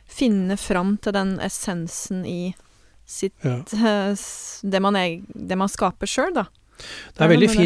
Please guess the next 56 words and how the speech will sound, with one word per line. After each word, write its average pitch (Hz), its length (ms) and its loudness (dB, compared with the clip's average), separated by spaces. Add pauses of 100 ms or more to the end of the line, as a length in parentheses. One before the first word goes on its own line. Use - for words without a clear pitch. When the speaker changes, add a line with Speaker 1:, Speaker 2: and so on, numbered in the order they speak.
Speaker 2:
fint - 20 -2
å 185 100 6
ha, 147 320 4
liksom, 160 300 2
høre 123 320 2
på 151 180 0
mye 131 160 2
musikk 127 380 0
og 139 60 -2
få 123 200 0
impulser 131 680 -2
og 135 160 2
Speaker 1:
Mm. 123 120 6
Speaker 2:
inspirasjon 127 520 2
og 123 80 -2
sånn 139 200 -2
fra 131 280 0 (600)
det 175 100 0
store 131 320 4
utland, 151 360 0
men 151 140 2
Speaker 1:
Mm. 233 320 4
Speaker 2:
f-, - 140 -20 (160)
det 156 240 -8
er 131 120 -4
ikke 175 140 0
sikkert - 420 -2
at 139 80 -2
det 147 80 0
er 139 40 0
så 160 160 -2
jævlig 135 300 0
smart 120 240 -2
å 135 100 -8
prøve 135 200 0
å 143 80 2
ligne 123 280 0
på 147 120 0
dem. 165 160 0 (520)
Speaker 1:
Ikke 220 100 -4
sant? 214 320 -4 (140)
Det 220 100 -2
er 208 40 0
noe 214 100 2
med 240 120 2
det, 233 180 -2
den 233 180 2
der 220 180 2
balansegangen 185 800 -2
der, 190 220 4
Speaker 2:
Ja. 220 160 6
Speaker 1:
og 214 80 2 (340)
ha 196 160 2
masse 202 280 -2
inspirasjonskilder, 180 960 -2
men 180 500 -2